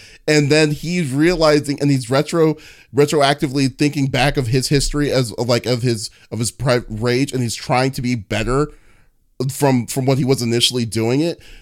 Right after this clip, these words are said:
that gives his character a depth that I would never have expected them to do. You know, like, and, uh,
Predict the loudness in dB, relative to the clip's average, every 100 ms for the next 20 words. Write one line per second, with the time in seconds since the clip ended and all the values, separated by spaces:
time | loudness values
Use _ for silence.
0 | -10 -2 0 0 0 2 2 2 0 2
1 | 2 2 2 0 0 0 -4 -4 0 0
2 | 0 0 0 2 2 2 0 0 0 2
3 | 2 2 0 0 -2 -4 -4 -4 -4 -4
4 | -4 -6 -4 -4 -4 -12 _ _ -4 -2
5 | 0 0 -4 _ 0 2 2 2 0 0